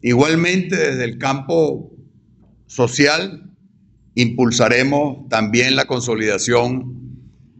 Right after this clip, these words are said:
del Encuentro Nacional de Defensa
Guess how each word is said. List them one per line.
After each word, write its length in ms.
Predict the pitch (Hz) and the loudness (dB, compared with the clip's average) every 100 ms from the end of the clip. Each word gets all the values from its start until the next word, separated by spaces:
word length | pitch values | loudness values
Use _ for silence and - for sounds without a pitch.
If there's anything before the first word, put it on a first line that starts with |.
| - - | -20 -16
del 720 | 95 113 113 110 - 123 117 | 0 4 6 4 0 -2 0
Encuentro 600 | 113 110 131 143 139 147 | 0 0 0 0 -2 -2
Nacional 640 | 135 - 107 113 123 131 | 0 -2 -2 0 -2 0
de 80 | 131 | 0
Defensa 760 | 113 - 113 120 123 120 117 | 0 0 0 -2 0 0 0